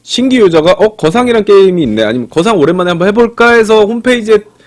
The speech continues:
제일 먼저 알아보는 게 메인 홈페이지라고. 여러분들 다 복귀할 때 한번 생각을 해보세요. 신규 유저분들 새로 시작할 때 제일 먼저 뭘 봤어? 파란만장 거상이라는 존재도 몰랐을 때, 거상이라는 인터넷 방송도 몰랐을 때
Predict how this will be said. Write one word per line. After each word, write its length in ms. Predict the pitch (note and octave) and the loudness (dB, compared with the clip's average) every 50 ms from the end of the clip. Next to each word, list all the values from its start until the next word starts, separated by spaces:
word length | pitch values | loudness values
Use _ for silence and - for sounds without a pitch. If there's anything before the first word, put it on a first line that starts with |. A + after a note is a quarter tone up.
| _ _ | _ _
제일 300 | - - - G#3+ C4 D4 C#4+ | -4 0 0 2 2 2 2
먼저 320 | C4+ C4 B3 A3+ G3+ G#3+ | 0 0 0 0 0 0
알아보는 560 | E3 A#2 A2 A#2+ C#3 C#3 C3+ B2+ A#2 A2+ A2 | 0 2 2 2 2 0 0 -2 -4 -4 -4
게 280 | A#2 D#3+ F#3 G3+ G3+ G3+ _ _ _ _ - | -4 -2 -2 -2 -4 -6 _ _ _ _ -2
메인 340 | A#2+ C3+ E3 A3 A3 G#3+ F#3+ | 0 2 2 2 0 -2 -2
홈페이지라고. 840 | F3 - B3+ C4 - - B3 A3 E3 C3 A2 F#2 E2+ D#2+ - - - _ _ _ _ _ _ _ _ _ _ - | -4 -4 -6 -4 -2 -2 -2 -2 -2 -6 -8 -10 -10 -12 -14 -18 -20 _ _ _ _ _ _ _ _ _ _ 0
여러분들 360 | D3+ G#3 B3+ C4 B3 B3 G#3+ | 2 4 4 4 2 0 -4
다 120 | F3+ E3+ D3 | -6 -6 -6
복귀할 600 | C3 - D3+ D3+ - B3 A#3+ A#3+ A3+ G#3+ G3 - | -4 -6 -6 -6 -2 0 2 2 2 2 0 -2
때 140 | - F3+ E3 | -2 0 0
한번 260 | C#3 D3+ G3+ G3+ G3 E3+ | 0 0 -2 -4 -4 -4
생각을 400 | - - A3 A#3+ A#3+ A3 F#3 F3+ | -4 -4 -4 0 0 0 0 0
해보세요. 260 | G3+ G3+ E3 B2+ G#2 G2 | 0 -4 -4 -6 -6 -6
신규 240 | - G3+ A3 A3+ | -6 -6 -6 -4
유저분들 300 | A3 G3+ F#3+ F3 D#3 C3+ | -2 -2 -2 -2 -2 -4
새로 220 | - - B3+ C#4 C4+ | -2 -2 -2 -2 -2
시작할 380 | - - A3 G3 E3 B2+ - | -2 -2 -2 -2 -2 -4 -4
때 240 | - G#2+ G2+ F#2 F2 - - - - _ | -4 -4 -2 -2 -4 -8 -14 -20 -20 _
제일 200 | - - F#3+ A#3+ | -2 0 2 2
먼저 260 | B3 B3+ A#3+ G#3+ F3+ | 2 2 0 0 -2
뭘 200 | D3 A#2+ A#2+ D#3 | 0 2 2 2
봤어? 260 | D#3+ C#3+ G2+ - - - | 2 2 0 0 -4 -12
파란만장 520 | - - C4 C4+ C#4 C#4 C4+ B3+ A#3+ A3+ G3 | -8 -2 0 0 2 2 2 0 0 0 0
거상이라는 360 | F3 E3 E3+ D#3+ D#3 C#3+ A#2+ | 0 0 0 -2 -2 -2 -2
존재도 380 | - C#3+ D#3+ F#3+ G3+ G3+ D#3+ C3+ | -2 -4 -2 2 2 2 2 0
몰랐을 440 | A2 A#2 C#3 E3 E3 C3+ - G2 E2+ - | 0 0 2 2 0 0 -2 -8 -14 -12
때, 180 | - D#2+ - - _ _ _ _ _ _ _ _ _ _ _ | -14 -16 -16 -16 _ _ _ _ _ _ _ _ _ _ _
거상이라는 680 | - - F3 G3+ B3 A#3+ A#3 A3+ A3 G#3+ G3+ G3 F#3 D#3+ | -2 0 0 0 0 0 0 0 0 0 0 0 -2 -2
인터넷 400 | B2 C3 F3 F3+ A#3+ B3 A#3+ A3+ | -2 -4 -2 -2 -2 -2 -2 -2
방송도 360 | - G#3 G3+ F#3 F3 D#3 C3+ G#2+ | -2 -4 -4 -4 -4 -6 -6 -4
몰랐을 460 | F#2+ A#2+ D#3+ G#3+ G3+ D#3+ - G2+ F#2 | -2 -2 0 0 0 -2 -2 -8 -10
때 240 | - - - - | -10 -12 -14 -14